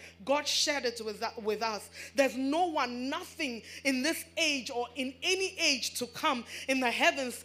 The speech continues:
in the earth, under the earth, that is more powerful than God. He has all power in his hands. And when God created man, he said, "See, I'm going to make you my ambassador. I'm making you my representative."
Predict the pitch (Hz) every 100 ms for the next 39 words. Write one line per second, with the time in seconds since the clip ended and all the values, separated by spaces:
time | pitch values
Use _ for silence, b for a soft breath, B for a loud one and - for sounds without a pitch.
0 | - 277 254 254 302 302 240 - 311 320
1 | 311 269 262 277 254 - - 254 277 220
2 | 247 277 311 - 285 294 277 254 240 220
3 | 220 202 269 262 247 247 B B 285 294
4 | 330 294 311 311 - 330 330 311 262 226
5 | 247 - 269 277 262 - B B 262 285
6 | 277 277 320 330 302 285 311 330 285 240
7 | 254 311 269 240 240 - - - 311 226
8 | B B 262 240 311 370 302 277 285 349
9 | - 302 277 247 240 220 277 - 302 262
10 | 247 294 302 320 302 254 233 254 277 277
11 | 233 302 285 247 262